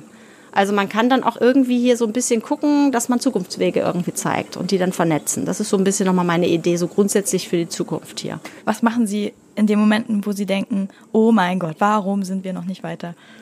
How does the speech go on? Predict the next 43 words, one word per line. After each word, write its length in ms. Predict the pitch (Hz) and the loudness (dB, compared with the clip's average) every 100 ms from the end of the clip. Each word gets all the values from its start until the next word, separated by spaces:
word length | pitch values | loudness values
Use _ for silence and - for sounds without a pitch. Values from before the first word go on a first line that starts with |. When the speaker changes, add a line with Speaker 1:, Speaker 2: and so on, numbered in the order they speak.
| - - - - | -20 -18 -16 -14
Speaker 1:
Ich 180 | - - | -12 -4
habe 160 | 220 320 | 0 2
ja 60 | |
den 140 | 208 196 | 2 2
großen 320 | 214 302 214 | 2 2 0
Vorteil, 400 | - 277 254 175 | 2 2 4 2
dass 140 | 180 | 2
ich 120 | 220 | 0
schon 120 | - 185 | -4 0
relativ 540 | 214 277 240 226 - | 2 2 2 0 0
gut 180 | 254 262 | -2 -2
vernetzt 520 | - 196 240 - - | -2 0 0 -2 -2
bin 140 | 240 | 0
in 140 | 208 208 | 0 -2
relativ 480 | 190 226 247 214 - | 2 2 2 -2 0
weit 200 | 190 190 | -2 2
hohen 220 | 226 202 | 2 2
Etagen. 600 | - 254 330 202 156 147 - | 0 0 2 2 -2 -6 -4
Also 180 | 202 202 | 0 0
ich 120 | 202 | 0
kann 140 | 233 214 | 0 2
das 200 | 190 - | 0 0
dann 340 | 180 180 175 - - - | -2 -2 -6 -8 -14 -10
Richtung 680 | 165 190 - - - 90 | -10 -10 -6 -6 -6 -8
Fraunhofer 600 | - - 180 226 262 254 | -10 0 2 4 4 4
schie-, 720 | 247 - - - - 247 247 | 0 -2 -6 -6 0 0 0
spielen. 920 | - - - - 233 262 302 392 427 311 | -4 -6 -10 -4 2 4 4 4 2 2
Dann, 280 | 196 208 - | 2 0 0
also 260 | - 196 | 0 0
mein 180 | 185 180 | 2 0
Frust 360 | - 220 208 - | -2 -4 -4 -4
ist 140 | 196 | -4
ja 120 | 208 | -2
dann 160 | 190 185 | 0 0
relativ 420 | 190 190 185 185 | 2 2 0 -2
laut 300 | 180 170 208 | 2 2 2
und 160 | 175 180 | -2 -2
äußer-, 400 | 170 208 226 214 | 2 2 0 -2
also, 280 | - 185 180 | -2 -4 -4
äh, 440 | 202 196 - 190 | -6 -6 -6 -2
sichtbar 460 | 190 214 - 226 185 | 0 0 0 2 2
und 120 | 175 | 2
hörbar. 440 | 196 214 247 269 | 0 2 2 0